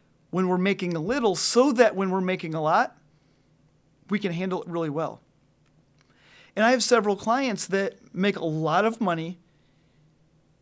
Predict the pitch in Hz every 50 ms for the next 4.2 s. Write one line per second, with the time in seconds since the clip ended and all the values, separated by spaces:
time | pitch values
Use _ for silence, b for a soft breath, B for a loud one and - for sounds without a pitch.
0 | _ _ _ - 165 196 202 240 233 - - - 190 208 294 339 - 349 320 160
1 | 240 - - _ - 180 180 175 175 156 156 151 147 139 123 90 - - - -
2 | - - _ - 170 190 170 - - - - - 208 247 285 330 277 294 220 170
3 | 156 147 147 - _ - - 226 233 180 175 214 220 226 214 - 180 175 190 202
4 | 165 117 - -